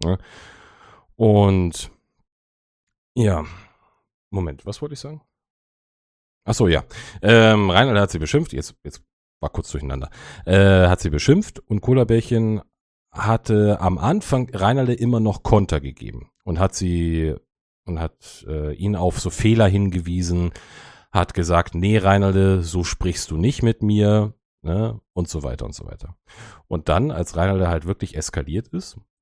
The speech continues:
hat sie den kompletten Wandel durchlebt und ist zum null acht fünfzehn Bärchen mutiert und hat dann wirklich nur noch gesagt, "Ja, Reinerle, wirklich,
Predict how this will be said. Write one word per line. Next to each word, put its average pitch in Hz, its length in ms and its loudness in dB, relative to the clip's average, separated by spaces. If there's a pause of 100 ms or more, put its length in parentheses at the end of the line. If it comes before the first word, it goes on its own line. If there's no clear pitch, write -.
(140)
hat - 220 -2
sie 117 160 -8
den 104 200 -6
kompletten 127 880 -4
Wandel 104 360 -2
durchlebt 73 600 -8
und 110 160 -6
ist - 280 -6
zum 113 180 -2
null 117 300 2
acht 110 180 -2
fünfzehn 131 580 -4
Bärchen 71 440 -4
mutiert - 560 -12 (380)
und 185 120 -6
hat 104 160 0
dann 95 220 0
wirklich 123 360 -2
nur 107 120 0
noch 101 180 0
gesagt, 92 460 -2 (580)
"Ja, 78 220 -2
Reinerle, 85 580 0
wirklich, 87 460 -2